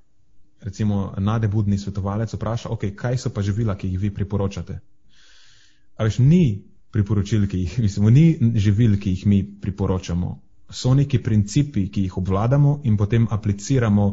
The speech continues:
odvisno od posameznikove, posameznikovih potreb, njegovih ciljev in njegovih preferenc. Potem vemo, kaj je za to primerno in katere metode,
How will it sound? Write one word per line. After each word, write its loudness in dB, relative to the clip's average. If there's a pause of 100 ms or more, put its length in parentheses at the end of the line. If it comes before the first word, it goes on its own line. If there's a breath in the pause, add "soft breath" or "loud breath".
(360 loud breath)
odvisno 0
od -4
posameznikove, 0 (460)
posameznikovih 0
potreb, 0 (100)
njegovih -2
ciljev -2 (120)
in 2
njegovih 0
preferenc. -2 (400 loud breath)
Potem 0
vemo, 2
kaj -2
je 0
za -4
to -4
primerno -2
in 0
katere 0
metode, -2